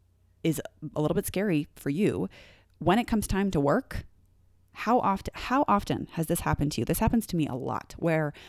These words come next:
when I, it's time for me to work and I am sitting at my desk and my brain will just be like, "Well, why don't we just go get a snack?" Or I'm like, "Okay, I need to run to the bathroom really quick." And then on my way back, I'm like, "Oh, let, let's just, like, open the drawer and see if there's anything good in there."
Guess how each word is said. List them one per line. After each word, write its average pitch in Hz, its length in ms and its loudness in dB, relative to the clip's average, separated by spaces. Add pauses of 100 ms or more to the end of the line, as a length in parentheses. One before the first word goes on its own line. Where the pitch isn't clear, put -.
(380)
when 160 300 -2
I, 180 500 -2
it's - 140 -8
time 160 160 -2
for 170 100 -6
me 170 80 -4
to 202 80 -2
work - 380 0 (480)
and 165 120 2
I 147 380 0 (400)
am 151 120 -2
sitting 180 340 -2
at 175 80 0
my 165 80 0
desk 147 360 -2
and 165 80 -4
my 156 100 -2
brain 165 140 0
will 165 80 0
just 160 120 -6
be - 80 -2
like, 151 180 -4
"Well, 180 80 -2
why 208 80 -4
don't 269 140 -2
we 302 60 -6
just 269 100 -6
go 196 100 -2
get 185 100 -8
a 160 60 -6
snack?" - 380 -10 (920)
Or 165 360 6
I'm 160 160 -2
like, 151 180 -2
"Okay, 156 160 -6
I 143 80 -4
need 147 160 0
to 156 60 -4
run 151 120 -2
to 143 60 -6
the 151 60 -6
bathroom 180 260 -2
really 180 140 -2
quick." 175 240 -4 (360)
And 170 120 -2
then 151 80 0
on 147 80 -2
my 139 80 -2
way 147 140 0
back, 151 220 0
I'm 139 100 -6
like, 135 260 -4 (100)
"Oh, 208 180 -6
let, 214 200 -8
let's 262 100 -4
just, - 180 -6
like, 302 200 -8
open 220 180 0
the 208 60 0
drawer 165 160 0
and 151 120 -2
see - 100 -12
if - 40 -8
there's 160 140 -4
anything 147 240 -2
good - 160 -4
in - 60 -10
there." - 200 -10